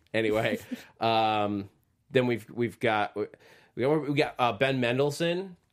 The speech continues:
Speaker 2: Oh,
Speaker 1: as
Speaker 2: yeah.
Speaker 1: Talos, who is like, he's Ben Mendelsohn playing villainous Kree,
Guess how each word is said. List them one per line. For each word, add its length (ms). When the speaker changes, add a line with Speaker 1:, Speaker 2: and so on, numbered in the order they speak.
Speaker 2:
Oh, 240
Speaker 1:
as 80
Speaker 2:
yeah. 440
Speaker 1:
Talos, 640
who 200
is 240
like, 200
he's 200
Ben 200
Mendelsohn 440
playing 420
villainous 400
Kree, 520